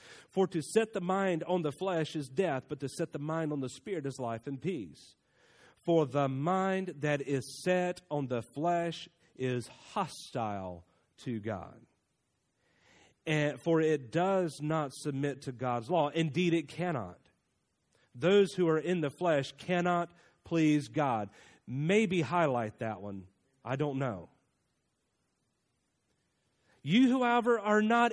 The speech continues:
in the flesh, but in the Spirit, if in fact the Spirit of God dwells in you." I like how Paul phrases that.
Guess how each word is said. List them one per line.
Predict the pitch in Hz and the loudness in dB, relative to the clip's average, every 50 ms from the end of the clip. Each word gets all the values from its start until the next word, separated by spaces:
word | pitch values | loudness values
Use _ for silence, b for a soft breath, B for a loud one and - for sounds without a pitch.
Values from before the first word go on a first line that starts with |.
| - - | 2 4
in | 226 247 269 269 240 | 6 6 6 6 4
the | 220 185 | 2 2
flesh, | - 196 214 208 196 - - | 4 4 4 4 4 4 2
but | 208 196 | 0 0
in | 185 214 233 233 | 2 0 2 4
the | 226 208 | 2 2
Spirit, | - - - 240 220 208 196 196 - - | 2 -2 2 4 6 6 6 4 2 2
if | 233 277 302 320 302 - | 4 6 6 4 4 2
in | 262 247 247 214 | 0 0 0 0
fact | - - 254 233 220 220 208 196 | 0 0 2 2 2 2 2 2
the | 190 180 | 0 0
Spirit | - - - - 220 226 233 233 | 0 -4 -4 2 4 6 6 6
of | 233 175 143 | 4 2 2
God | 202 190 190 190 180 | 2 4 4 2 0
dwells | 156 175 202 196 190 180 151 180 | 0 2 2 2 2 2 2 2
in | 190 185 160 | 2 2 2
you." | 143 | 2
I | 143 | 2
like | 156 202 226 - | 2 2 0 0
how | 185 175 151 | 0 -2 0
Paul | - 160 147 135 | 0 0 -2 0
phrases | - 185 175 151 123 117 104 104 | 0 0 0 0 -2 -4 -6 -4
that. | 113 104 107 123 | -4 -4 -4 -6